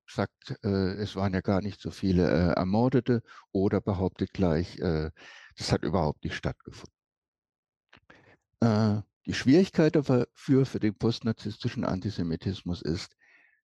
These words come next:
um Auschwitz, äh, zu dethematisieren, muss er ihn erst einmal thematisieren, muss er die Vernichtung thematisieren. Äh, das nennen wir die Paradoxie, äh, des, äh, Auschwitz, äh, des Nach-Auschwitz,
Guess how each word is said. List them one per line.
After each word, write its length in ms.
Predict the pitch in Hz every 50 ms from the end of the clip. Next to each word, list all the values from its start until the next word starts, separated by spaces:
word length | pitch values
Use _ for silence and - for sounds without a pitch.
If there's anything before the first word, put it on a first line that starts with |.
| _ _ _ _ _
um 220 | - 123 135 160 -
Auschwitz, 840 | - 113 110 123 - - - - 123 120 - - - - - - _
äh, 440 | - 110 110 110 104 104 104 101 101 - -
zu 160 | - - 98
dethematisieren, 1300 | - - 110 117 151 156 - - 143 127 135 139 131 - - 127 123 117 117 120 120 120 120 113 - - _ _ _ _
muss 200 | 107 110 110 -
er 120 | 120 -
ihn 220 | - 113 110 113 - _ _ -
erst 200 | 101 92 92 -
einmal 280 | 107 104 104 104 101 101 - _ _ _ _ _ _
thematisieren, 760 | - 165 147 139 131 - - 98 - - 82 78 73 73 69 - _ - - - _
muss 160 | - 107 107
er 60 | 110 92
die 120 | - 107
Vernichtung 640 | - - - - 101 107 127 131 - - 104 85
thematisieren. 800 | - 104 92 76 82 76 - 76 71 - - 113 - - - _ _ _ - - - - - _ _ _
Äh, 160 | - 92 92 92
das 180 | 104 104 -
nennen 240 | 107 104 104 104 104
wir 120 | 104 95
die 160 | 92 - 92 -
Paradoxie, 840 | - 120 98 101 110 - 98 90 - - - 98 101 120 156 151 - _ _ _ - - - - - - - - _ -
äh, 600 | 117 110 110 110 107 113 110 - - - - -
des, 380 | - 107 104 104 - - -
äh, 80 | - -
Auschwitz, 960 | 107 104 98 98 - - 104 104 117 - - - 120 120 - - - - -
äh, 320 | - - 113 107 110 110
des 200 | - - 110 -
Nach-Auschwitz, 920 | - 110 104 123 - - 123 120 117 - - - 123 110 - - - -